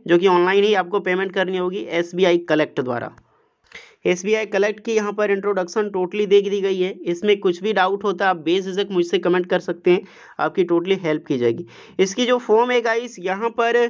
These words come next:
अ, स्टार्ट होने वाली है। Candidate who meet above requirement fill application form using online link provided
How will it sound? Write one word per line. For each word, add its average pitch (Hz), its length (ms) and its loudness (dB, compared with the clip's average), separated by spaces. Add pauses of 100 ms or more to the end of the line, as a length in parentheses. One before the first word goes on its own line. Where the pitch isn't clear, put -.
(480)
अ, 190 420 0
स्टार्ट 202 400 -4
होने 220 200 -2
वाली 202 320 -2
है। 220 240 -6
Candidate 208 800 4
who 202 560 -4 (580)
meet 214 200 2
above 190 320 2
requirement 196 680 -2
fill 190 180 2
application 190 560 -2 (180)
form 175 200 4 (100)
using 180 240 4
online 185 560 2 (300)
link 220 280 0
provided 180 360 2